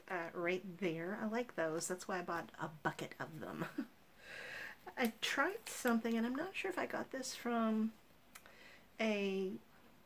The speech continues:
Walmart box or from Carol Gardner, but I'm gonna assume it's Carol Gardner. And it was just a little Sweet and Shimmer, uh, brush cleansing wipe. Wash your brushes.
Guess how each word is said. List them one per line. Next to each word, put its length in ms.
Walmart 380
box 340
or 100
from 280
Carol 260
Gardner, 460
but 100
I'm 80
gonna 140
assume 220
it's 100
Carol 260
Gardner. 380
And 260
it 160
was 160
just 300
a 160
little 480
Sweet 560
and 180
Shimmer, 540
uh, 120
brush 500
cleansing 680
wipe. 300
Wash 180
your 80
brushes. 380